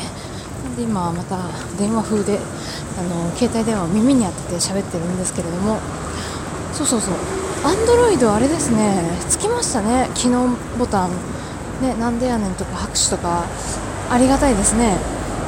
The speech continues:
ただ、あの、<laughs> なんだろう、なんか仕様が、私の携帯が悪いのか、あのー、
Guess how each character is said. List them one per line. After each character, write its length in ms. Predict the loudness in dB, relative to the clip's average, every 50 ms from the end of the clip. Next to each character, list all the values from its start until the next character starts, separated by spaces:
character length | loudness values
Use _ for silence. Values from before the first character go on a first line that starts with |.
| -4 -4 -4 -2 -2 -2 -2 -4 -4 -4 -4 -4 -4 -6 -6 -6 -6 -6 -4 0
た 80 | 4 6
だ、 100 | 6 6
あ 40 | 6
の、 100 | 6 4
<laughs> 920 | 4 4 4 4 4 2 2 0 -2 -2 -2 -2 -2 -2 -2 -2 -2 2
な 80 | 2 4
ん 80 | 6 6
だ 100 | 6 6
ろ 80 | 6 6 4 2 0 -2 -2 -2 0 0
う、 40 |
な 80 | 0 0
ん 60 | 0 2
か 200 | 4 4 6 6
仕 220 | 6 4 4 4
様 80 | 2 2 2 2
が、 340 | 4 4 4 4 4 2 0 0 0 -2
私 280 | 0 2 2 2 4
の 180 | 2 2 2 0 0
携 120 | 0 -2 -2
帯 80 | 0 0 0 0
が 80 | 2
悪 240 | 2 2 2 2 2
い 60 | 2
の 40 | 2 0
か、 140 | 2 0 0 2 0 0 -2 -2 -4 -4 -4 -4 -4 -4 -4 -4 -4 -4 -6 -6 -6 -2 0
あ 140 | 2 2 2
の 20 |
ー、 760 | 4 2 2 2 2 2 2 0 0 0 2 2 2 2 2 2